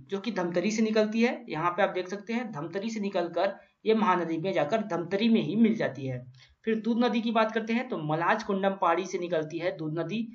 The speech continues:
कांकेर जिला में। तो कांकेर जिला से यहाँ से निकलकर दूध नदी महानदी में आकर मिल जाती है। फिर सबसे last में बात करते हैं हम लोग शिवनाथ नदी की। तो पाना बरस की पहाड़ी से निकलती है शिवनाथ नदी, जो कि राजनांदगांव जिला में है पाना बरस की पहाड़ी। तो यहाँ से निकलते हुए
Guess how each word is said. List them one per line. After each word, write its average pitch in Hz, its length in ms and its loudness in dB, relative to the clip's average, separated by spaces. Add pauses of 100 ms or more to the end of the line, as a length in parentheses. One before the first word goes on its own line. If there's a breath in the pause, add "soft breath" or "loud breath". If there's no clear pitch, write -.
(200 loud breath)
कांकेर 160 340 -2
जिला 190 260 4
में। 226 160 0 (260)
तो 160 100 -8
कांकेर 175 440 0
जिला 202 220 2
से 202 120 -2
यहाँ 175 200 0
से 185 80 -4
निकलकर 180 400 -2
दूध 175 160 -4
नदी 185 300 -4 (120)
महानदी 165 640 -2
में 185 140 -4
आकर 240 260 -2
मिल 196 160 0
जाती 131 280 -4
है। 123 140 -10 (480 soft breath)
फिर 202 100 -4
सबसे 226 300 -4
last 247 300 2
में 220 100 0
बात 208 200 4
करते 214 220 0
हैं 208 60 0
हम 226 60 0
लोग 247 180 -4
शिवनाथ 185 440 0
नदी 131 200 -4
की। 120 180 -10 (400 soft breath)
तो 214 80 0 (120)
पाना 202 280 2
बरस 220 280 2
की 226 100 -6
पहाड़ी 196 280 2
से 208 120 -4
निकलती 190 380 -2
है 196 140 0
शिवनाथ 170 440 -2
नदी, 196 260 -4
जो 190 140 -6
कि 170 160 -6
राजनांदगांव 196 580 4
जिला 185 200 2
में 196 100 0
है 190 100 0
पाना 156 240 0
बरस 185 240 0
की 202 60 -12
पहाड़ी। 190 320 -2 (400 soft breath)
तो 170 60 -4
यहाँ 175 360 2
से 226 80 0
निकलते 175 420 2
हुए 151 320 2